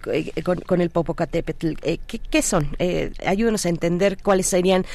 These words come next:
tal vez las diferencias entre lo que sentimos en el centro del país cuando vienen sismos en la costa,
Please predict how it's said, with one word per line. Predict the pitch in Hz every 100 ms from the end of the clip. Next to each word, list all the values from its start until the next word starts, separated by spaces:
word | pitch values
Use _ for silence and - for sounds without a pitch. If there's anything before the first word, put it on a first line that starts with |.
| - -
tal | 196
vez | 196
las | 196 175
diferencias | 196 196 196 196 196
entre | 190 170
lo | 170
que | 170
sentimos | - 170 254 262 233
en | 175
el | 160
centro | 180 170
del | 170
país | - 160 -
cuando | 170 160
vienen | 160 160
sismos | 143 196 180 160
en | 156
la | 156
costa, | 185 - 180